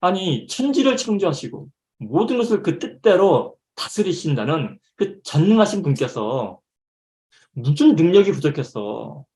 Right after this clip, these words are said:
자신이 친히 선택한 백성들이 이방 민족들에게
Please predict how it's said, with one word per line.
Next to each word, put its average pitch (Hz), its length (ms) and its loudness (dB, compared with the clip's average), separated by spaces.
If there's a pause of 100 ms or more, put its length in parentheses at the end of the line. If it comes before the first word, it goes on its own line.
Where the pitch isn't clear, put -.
(180)
자신이 214 500 2
친히 - 340 -4
선택한 220 420 -2
백성들이 147 960 -2 (220)
이방 214 400 4
민족들에게 156 840 2